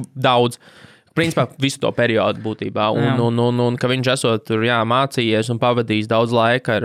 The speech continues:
Speaker 1: ebreju kopienu kopā. Un, un,
Speaker 2: Jā, jā,
Speaker 1: un
Speaker 2: viņš, viņš ir, jā,
Speaker 1: Un,
Speaker 2: viņš ir
Speaker 1: un,
Speaker 2: atkopies.
Speaker 1: un iepazinis, ā, skaistās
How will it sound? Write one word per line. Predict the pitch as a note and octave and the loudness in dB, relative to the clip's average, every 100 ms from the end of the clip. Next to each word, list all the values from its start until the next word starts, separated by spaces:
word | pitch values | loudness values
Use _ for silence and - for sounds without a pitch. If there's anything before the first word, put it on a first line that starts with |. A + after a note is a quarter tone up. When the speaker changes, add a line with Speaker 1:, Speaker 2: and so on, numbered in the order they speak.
| G#2+ A2+ | 0 0
Speaker 1:
ebreju | B2 A2 G#2 | 2 0 2
kopienu | C3 C#3+ C3 A2 | 0 2 0 0
kopā. | A#2 A#2+ B2 A2+ A2 | 0 0 2 -2 -2
Un, | G#2+ A2 | -2 0
un, | |
Speaker 2:
Jā, | F#3+ D4 | 2 4
jā, | C#4+ | 4
Speaker 1:
un | G3 | 2
Speaker 2:
viņš, | F#3+ - - | -2 -6 -6
viņš | - G3 F3+ - | -4 -4 -6 -4
ir, | F#3+ F3 - | -6 -6 -14
jā, | - E3+ E2+ C#3+ | -14 -12 -8 0
Speaker 1:
Un, | C3 B2+ | 2 2
Speaker 2:
viņš | B2+ | 2
ir | B2+ | 2
Speaker 1:
un, | B2 | 2
Speaker 2:
atkopies. | B2 - C3+ B2+ C3+ | 0 -2 -4 0 2
Speaker 1:
un | C#3 | 2
iepazinis, | C#3 C#3 B2 A#2+ A#2+ A#2+ A2+ - | 2 0 0 2 2 0 -2 -2
ā, | B2+ A#2 A2+ A#2 A#2 A2+ A2 A#2+ A#2+ | 2 2 4 2 2 -2 -6 -12 -14
skaistās | - - - - C3 B2 D3+ C#3 A2+ A2+ A#2 - - | -10 -8 -8 0 2 2 0 0 2 2 -2 -8 -10